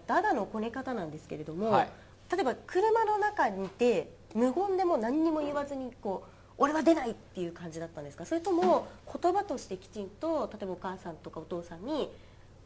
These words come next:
Speaker 1: 「やだ、行けない」っていうのはちゃんときちんと言えたんですか？
Speaker 2: 僕は言いましたね。まあ、言ったところで、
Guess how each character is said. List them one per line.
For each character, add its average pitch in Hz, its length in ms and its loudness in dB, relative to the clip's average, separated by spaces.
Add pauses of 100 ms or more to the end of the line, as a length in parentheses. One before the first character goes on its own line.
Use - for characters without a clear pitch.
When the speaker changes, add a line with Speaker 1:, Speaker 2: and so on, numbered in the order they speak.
(120)
Speaker 1:
「や 247 120 0
だ、 233 100 -2 (160)
行 185 100 -10
け 233 80 -8
な 214 160 -8
い」 - 40 -6
っ - 20 -14
て - 160 -10
い - 20 -2
う 170 40 -6
の 165 40 -8
は 156 100 -12
ち - 60 -12
ゃ 254 40 -8
ん 254 40 -10
と - 80 -18 (140)
き - 100 -18
ち 285 80 -8
ん 214 40 -6
と 165 60 -8
言 175 220 -4
え 247 60 -4
た 254 160 -6
ん 196 40 -6
で 147 60 -14
す - 260 -20
か？ - 80 -20 (720)
Speaker 2:
僕 127 300 -6
は 151 180 8
言 147 160 0
い 151 80 -4
ま 147 160 0
し 147 100 -6
た 104 140 -2
ね。 92 340 -8 (540)
ま 113 300 -2
あ、 82 60 -6 (160)
言 117 100 -8
っ - 20 -14
た 156 220 2
と - 260 -10
こ 160 120 -4
ろ 165 100 0
で、 110 260 -2